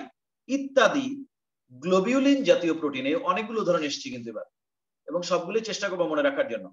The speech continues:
কি কি? ডিমের কুসুমের ভাইটেলিন, মাংসের মায়োগ্লোবিউলিন, দুধের ল্যাক্টোগ্লোবিউলিন, চোখের লেন্সের ক্রিস্টালিন,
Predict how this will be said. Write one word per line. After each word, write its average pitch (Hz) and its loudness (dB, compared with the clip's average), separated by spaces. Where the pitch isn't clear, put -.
কি 180 -10
কি? 196 -8
ডিমের 190 -2
কুসুমের 202 -6
ভাইটেলিন, 175 0
মাংসের 180 0
মায়োগ্লোবিউলিন, 180 2
দুধের 180 0
ল্যাক্টোগ্লোবিউলিন, 190 0
চোখের 196 -2
লেন্সের 170 2
ক্রিস্টালিন, 180 0